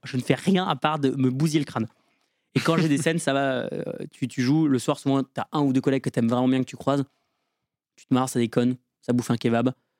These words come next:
Et tu rentres, euh, si t'as une autre scène après, tu enchaînes avec l'autre, l'autre scène. Bon, bah, tu finis à quoi ? Une heure, euh, une heure, minuit. Tu vois, des fois, tu rentres à vingt-trois heures, ça va.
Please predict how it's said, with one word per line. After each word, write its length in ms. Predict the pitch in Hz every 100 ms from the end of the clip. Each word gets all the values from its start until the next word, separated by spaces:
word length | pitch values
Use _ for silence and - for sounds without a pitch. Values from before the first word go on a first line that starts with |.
| _ _ _
Et 60 | -
tu 140 | -
rentres, 300 | 110 113 -
euh, 140 | 104 101
si 180 | -
t'as 100 | -
une 80 | 120
autre 100 | 120
scène 100 | 123
après, 240 | 120 - 123
tu 140 | -
enchaînes 220 | 110 123
avec 140 | 117 120
l'autre, 320 | 117 113 110
l'autre 200 | 110 113
scène. 280 | 123 123 120 _ _ _ -
Bon, 100 | 110
bah, 100 | 104
tu 120 | -
finis 200 | 113 110
à 60 | 101
quoi ? 240 | 113 101
Une 180 | 117 113
heure, 220 | 117 110
euh, 120 | 95 131 - _
une 120 | 117
heure, 160 | 117 117
minuit. 360 | 110 110 113 - _
Tu 100 | -
vois, 80 | 113
des 60 | 110
fois, 100 | 123
tu 100 | 120
rentres 160 | -
à 20 | 117
vingt-trois 240 | - 113
heures, 120 | 113
ça 120 | -
va. 120 | 104